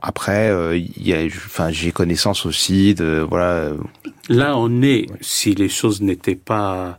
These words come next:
Speaker 2: pardonnez-moi, je
Speaker 1: Ah,
Speaker 2: vous ai
Speaker 1: oui.
Speaker 2: interrompu, euh, un peu biscornu, dans la compréhension de la laïcité avec la séparation des deux ordres.
Speaker 1: <laughs>
Speaker 2: Donc l'État n'a pas à se mêler des questions cultuelles, mais, euh,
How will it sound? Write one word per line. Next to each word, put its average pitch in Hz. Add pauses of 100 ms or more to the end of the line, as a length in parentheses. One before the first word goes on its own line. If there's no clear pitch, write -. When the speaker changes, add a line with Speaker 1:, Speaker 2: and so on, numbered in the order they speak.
(120)
Speaker 2:
pardonnez-moi, 104
je 104
Speaker 1:
Ah, -
Speaker 2:
vous 113
ai 127
Speaker 1:
oui. 107
Speaker 2:
interrompu, 117 (380)
euh, 113
un 101
peu 117
biscornu, 113 (380)
dans 120
la 107
compréhension 123
de 98
la 110
laïcité 107
avec 127
la 90
séparation -
des 110
deux 156
ordres. 139 (160)
Speaker 1:
<laughs> -
Speaker 2:
Donc -
l'État 120
n'a 110
pas -
à -
se -
mêler 113 (360)
des 110
questions -
cultuelles, 151 (560)
mais, 131
euh, 139